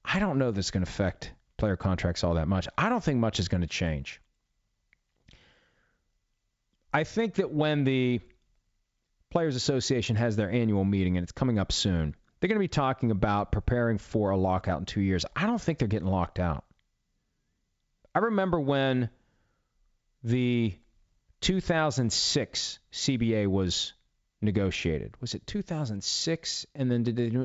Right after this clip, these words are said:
they didn't, when did they do? I think they had, like, a couple of years after two thousand six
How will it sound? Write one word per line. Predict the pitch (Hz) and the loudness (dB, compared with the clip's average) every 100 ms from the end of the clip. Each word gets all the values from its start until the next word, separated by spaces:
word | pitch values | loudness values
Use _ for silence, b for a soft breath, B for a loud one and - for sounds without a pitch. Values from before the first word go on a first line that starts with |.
| - | -4
they | 107 | -8
didn't, | 127 143 117 110 - | -4 -2 -2 -2 -6
when | 147 196 | -6 -4
did | 220 | -2
they | 160 117 | -2 -2
do? | - 123 120 110 - b b b b b b b b b b b _ _ - - - _ _ _ _ _ _ _ - | -2 0 2 0 -6 b b b b b b b b b b b _ _ -20 -20 -20 _ _ _ _ _ _ _ -4
I | 151 | -2
think | - 247 | 0 0
they | 202 156 | 0 2
had, | 123 151 151 | 2 2 2
like, | 127 104 | 0 -2
a | |
couple | - - 160 139 | -4 -2 0 2
of | 120 | 2
years | 120 131 113 | 2 2 2
after | 117 - | 0 0
two | 98 - 127 | -4 -2 0
thousand | 127 113 98 95 | 2 2 0 -2
six | - - 117 95 - - - | -2 0 0 -2 -4 -6 -8